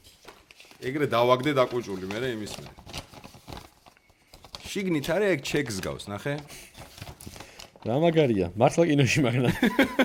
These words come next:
Speaker 2: <laughs> აბა, საქართველოში. ხო, ირლანდიიდან, აა, არის.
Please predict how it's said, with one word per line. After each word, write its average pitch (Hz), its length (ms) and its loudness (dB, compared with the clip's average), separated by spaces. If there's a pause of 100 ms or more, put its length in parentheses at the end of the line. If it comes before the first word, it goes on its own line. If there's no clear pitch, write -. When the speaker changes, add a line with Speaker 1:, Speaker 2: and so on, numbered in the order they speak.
(200)
Speaker 2:
<laughs> - 880 -8
აბა, 156 160 4
საქართველოში. 123 680 0 (420)
ხო, - 240 0
ირლანდიიდან, 120 680 2 (340)
აა, 90 300 -10 (680)
არის. 95 440 -4